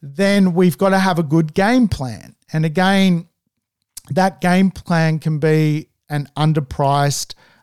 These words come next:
undervalued pocket of Sydney in that example,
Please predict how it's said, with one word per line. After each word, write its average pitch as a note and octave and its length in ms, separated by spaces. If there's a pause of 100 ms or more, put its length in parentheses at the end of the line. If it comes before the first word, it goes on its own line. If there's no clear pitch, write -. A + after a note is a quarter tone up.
undervalued C#3+ 1040
pocket D#3 600
of C3+ 180
Sydney F3+ 640
in D#3 140
that D3 180
example, D#3 800